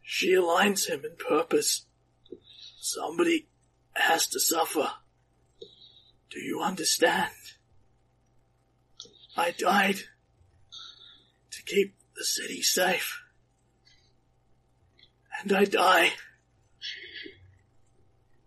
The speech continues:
for the city as many times as it takes. I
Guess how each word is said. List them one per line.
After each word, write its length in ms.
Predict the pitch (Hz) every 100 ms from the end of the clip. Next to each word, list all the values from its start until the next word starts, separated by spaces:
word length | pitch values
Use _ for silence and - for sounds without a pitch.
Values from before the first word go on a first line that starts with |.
| _ _ _
for 240 | - 196
the 120 | 180 190
city 420 | - 202 196 - - - _ _ _ _ - - - - _
as 320 | - 202 - -
many 380 | - - 214 - - _ _ _ _ _
times 600 | - - 240 220 190 - - _ _ _ _ - -
as 200 | 202 -
it 80 | - _ -
takes. 640 | - 180 190 - - - - _ _ _ _ _ _ _ _ - _ _ - -
I 160 | - 349